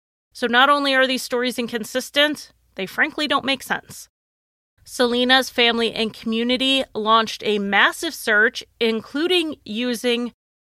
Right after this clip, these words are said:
a drone with a very good camera to go over the fields, and no one found anything. Then on January twentieth, we're talking almost three weeks later, the authorities were doing a grid search and found Selena's body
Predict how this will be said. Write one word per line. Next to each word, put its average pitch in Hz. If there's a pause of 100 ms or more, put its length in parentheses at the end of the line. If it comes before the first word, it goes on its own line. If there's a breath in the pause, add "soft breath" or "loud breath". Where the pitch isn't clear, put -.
(160)
a 220
drone 220
with 214
a 202
very 226
good 202
camera 190 (320)
to 247
go 247
over 214
the 190
fields, -
and 196
no 233
one 262
found 233 (100)
anything. 190 (460)
Then 262
on 226 (120)
January 208
twentieth, 277 (160)
we're 202
talking 214 (100)
almost 202
three 226
weeks 220
later, 240 (460)
the 240
authorities 262
were 240
doing 220
a 175
grid 330
search 196
and 226
found 240
Selena's 262
body 202